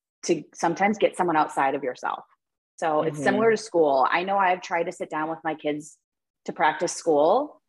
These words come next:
Speaker 1: and it's harder for me. I know that they perform and respond better to a teacher. So sometimes
Speaker 2: Right.
Speaker 1: the message coming from a third person, it may feel strange,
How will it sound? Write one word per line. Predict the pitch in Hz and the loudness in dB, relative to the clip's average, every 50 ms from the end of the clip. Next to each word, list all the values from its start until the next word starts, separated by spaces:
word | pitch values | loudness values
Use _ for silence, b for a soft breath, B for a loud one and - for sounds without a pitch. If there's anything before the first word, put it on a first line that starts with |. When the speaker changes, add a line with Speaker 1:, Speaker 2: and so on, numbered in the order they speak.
| _ _ _ - | _ _ _ -8
Speaker 1:
and | 185 180 | -2 -2
it's | 180 170 - - - - - _ _ _ _ _ _ | -2 -2 -2 -6 -14 -20 -20 _ _ _ _ _ _
harder | - - - 208 196 208 220 240 220 | -18 -4 0 4 4 4 4 4 0
for | - - 208 185 | -2 -6 -10 -10
me. | 180 165 147 120 - - | -10 -8 -10 -8 -8 -6
I | 156 | -6
know | 175 180 185 196 | -4 -2 -2 0
that | 226 226 202 | 0 -2 -2
they | 220 196 - - - | -4 -6 -6 -8 -14
perform | - 175 - _ - 196 202 202 196 196 196 190 | -18 -18 -18 _ -8 -4 -4 -2 -2 -2 -4 -6
and | - 170 170 165 160 | -8 -8 -8 -6 -6
respond | 165 160 - - - 185 180 175 180 185 165 | -8 -8 -8 -4 0 2 2 2 0 0 2
better | 160 147 151 170 196 220 247 - - _ _ _ _ - | 0 2 2 0 0 0 0 -2 -2 _ _ _ _ -8
to | - 170 | -8 -6
a | 156 | -6
teacher. | - - - 151 - - 120 76 - _ _ _ _ _ _ _ _ _ _ | -8 -10 -14 -14 -12 -12 -14 -14 -16 _ _ _ _ _ _ _ _ _ _
So | - 214 | -4 -4
sometimes | - - - 202 214 233 302 254 240 233 214 | -2 0 0 0 0 0 0 0 0 0 0
Speaker 2:
Right. | |
Speaker 1:
the | 214 202 | 0 2
message | 190 175 185 - 202 175 - | 2 2 2 0 -4 -6 -4
coming | - - 185 185 185 185 | -4 -2 -2 0 0 -2
from | 165 - 180 170 | -4 -4 -4 -4
a | 165 | -4
third | - - 202 185 180 170 - | -2 -2 0 0 0 0 -2
person, | - 185 190 190 - 190 160 | -4 -4 -4 -4 -4 -4 -4
it | - | 0
may | 190 202 214 214 | 2 2 2 2
feel | 226 180 | 0 -2
strange, | - - - 269 311 403 370 233 208 214 220 - | -2 -2 0 0 2 2 0 0 0 -2 -4 -6